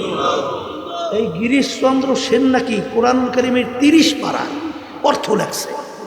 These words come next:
শোনেন নাই? তাহলে কি বড় আলেম না?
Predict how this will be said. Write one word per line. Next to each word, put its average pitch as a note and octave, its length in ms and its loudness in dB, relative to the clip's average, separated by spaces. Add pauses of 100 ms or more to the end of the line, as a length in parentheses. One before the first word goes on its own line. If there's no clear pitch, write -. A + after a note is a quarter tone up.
(600)
শোনেন D#4 260 6
নাই? E4+ 280 4 (1000)
তাহলে G#3+ 180 4
কি G#3+ 120 0
বড় G#3+ 240 6
আলেম A#3+ 260 4
না? C4 100 2